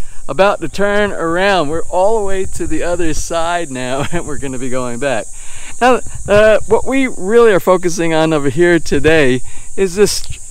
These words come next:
is this irrigation system that I have. It's this nice Mister Irrigation. You see these. The original one that I installed here, that I showed you for a test base to see how it would work, and I'm gonna have to remove it here soon,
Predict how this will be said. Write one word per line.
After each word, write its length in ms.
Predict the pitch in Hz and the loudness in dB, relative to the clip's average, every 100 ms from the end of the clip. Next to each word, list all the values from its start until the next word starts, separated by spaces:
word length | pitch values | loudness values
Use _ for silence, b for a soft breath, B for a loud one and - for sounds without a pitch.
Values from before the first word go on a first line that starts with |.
| - | -4
is 140 | 175 180 | -2 0
this 240 | 170 - | 0 0
irrigation 640 | 208 220 156 180 196 180 151 | 0 0 0 2 2 0 -4
system 380 | - 143 - 135 | -4 -6 -6 -4
that 120 | 120 | -2
I 60 | |
have. 240 | 117 117 113 | 0 0 0
It's 260 | 151 147 - | -2 -2 -4
this 240 | 139 - | -6 -8
nice 420 | 165 196 214 - | -6 -2 -2 -4
Mister 420 | 196 190 196 - 156 | -4 -4 -4 -4 -4
Irrigation. 560 | 170 143 147 135 139 | -2 0 0 0 -2
You 80 | 151 | -4
see 220 | - 165 | -2 0
these. 460 | 147 180 139 110 - B B B B - | 0 2 2 2 2 B B B B 2
The 80 | |
original 640 | 165 - 311 381 - 196 160 | 0 2 0 0 0 2 4
one 260 | 151 143 135 | 4 4 2
that 180 | 131 | 2
I 140 | 123 127 | 2 0
installed 640 | 123 120 - - 117 110 | 0 0 0 2 2 2
here, 240 | 123 175 - - - | 2 2 2 0 -2
that 140 | 190 | 0
I 100 | 165 | 2
showed 440 | 120 - 247 247 | 2 2 4 4
you 220 | 131 139 165 - - - | 2 2 2 0 -2 -2
for 160 | 160 | 0
a 60 | 135 | 2
test 480 | - 285 330 - - | 0 0 0 0 0
base 240 | 127 117 | 2 2
to 60 | 135 | -2
see 180 | 180 | -2
how 200 | 160 139 | 0 0
it 40 | 104 | 0
would 240 | 117 131 | -4 -2
work, 260 | 233 190 - - | 0 2 2 0
and 140 | 135 127 | 2 0
I'm 140 | 120 | 0
gonna 200 | 135 120 | 0 0
have 180 | 147 120 | 0 0
to 80 | 117 | 0
remove 440 | 113 127 220 285 | 0 0 -2 -2
it 80 | 131 | -2
here 160 | 120 104 | -4 -4
soon, 360 | - 120 151 | 0 0 0